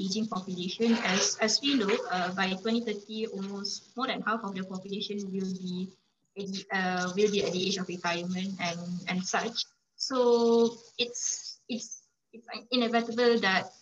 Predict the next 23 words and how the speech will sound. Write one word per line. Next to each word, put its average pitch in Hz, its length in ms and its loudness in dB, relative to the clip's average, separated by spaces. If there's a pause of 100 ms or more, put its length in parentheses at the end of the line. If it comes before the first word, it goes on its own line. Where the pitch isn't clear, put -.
(280)
that 196 380 -2
people 240 840 6
will 220 180 6
become 202 480 -2
disabled 196 460 0
as 175 200 0
they - 140 -14
get 185 140 -6
older. 190 280 -2 (460)
And 220 200 -6
providing, 247 840 -2 (200)
uh, 208 160 -2 (100)
providing 226 720 0
inclusivity 226 920 0
for 196 220 0
disabled 220 460 2
people 208 420 -6
means 240 360 -2
providing 202 540 -6
an 190 120 -8
insurance 202 600 -4
for - 160 2
yourself 202 440 -4